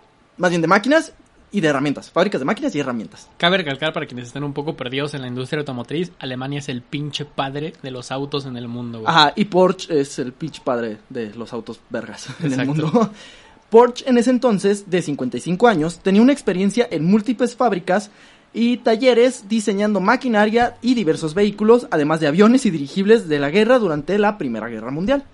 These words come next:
Speaker 1: Sin embargo, al comenzar a ensamblar autos en su nuevo taller,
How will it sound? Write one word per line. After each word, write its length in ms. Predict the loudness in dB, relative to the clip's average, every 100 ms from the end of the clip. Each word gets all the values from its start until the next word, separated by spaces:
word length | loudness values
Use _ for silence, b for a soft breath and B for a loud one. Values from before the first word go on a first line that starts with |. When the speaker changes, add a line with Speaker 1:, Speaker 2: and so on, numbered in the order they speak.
| b b b b b
Speaker 1:
Sin 200 | 0 2
embargo, 440 | 4 4 2 -4
al 160 | -2 -2
comenzar 520 | -2 -2 2 2 2
a 80 | 0
ensamblar 540 | -2 -2 -2 2 0 2
autos 380 | 0 0 -4 -4
en 140 | -8
su 80 | -4
nuevo 200 | -2 -2
taller, 400 | -2 2 2 2